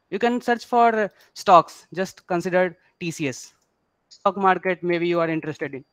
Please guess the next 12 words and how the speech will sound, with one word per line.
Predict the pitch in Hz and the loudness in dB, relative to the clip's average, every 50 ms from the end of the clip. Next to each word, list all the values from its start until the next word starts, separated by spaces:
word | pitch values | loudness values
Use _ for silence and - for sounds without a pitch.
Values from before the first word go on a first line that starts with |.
| _ _ _ _ - | _ _ _ _ -4
I | 151 156 160 | -2 -2 -2
T | 151 170 | -2 -4
C. | 147 - - 127 - _ _ _ _ _ _ _ _ _ _ _ _ _ _ _ _ _ _ _ _ _ _ _ _ _ _ _ _ _ _ _ - | -6 -6 -10 -16 -16 _ _ _ _ _ _ _ _ _ _ _ _ _ _ _ _ _ _ _ _ _ _ _ _ _ _ _ _ _ _ _ -16
Okay, | 147 - 196 190 - _ _ _ _ _ _ _ _ - | -12 -8 -8 -10 -10 _ _ _ _ _ _ _ _ -8
then | 151 170 170 175 180 175 - - - | -4 -2 -2 -2 -2 -4 -6 -6 -6
other | 160 160 170 | -4 -4 -4
company, | 160 - 165 165 151 165 170 165 | -4 -4 -6 -6 -6 -6 -6 -6
just, | 143 165 156 - - - | -6 -8 -10 -10 -10 -10
uh, | 156 151 147 139 - _ _ _ _ _ _ _ _ - | -8 -8 -8 -12 -14 _ _ _ _ _ _ _ _ -12
uh, | 135 139 139 | -12 -6 -2
Tata | - 170 160 160 160 143 | 0 2 2 2 2 0
Steel. | - - 147 131 | -2 -6 -10 -10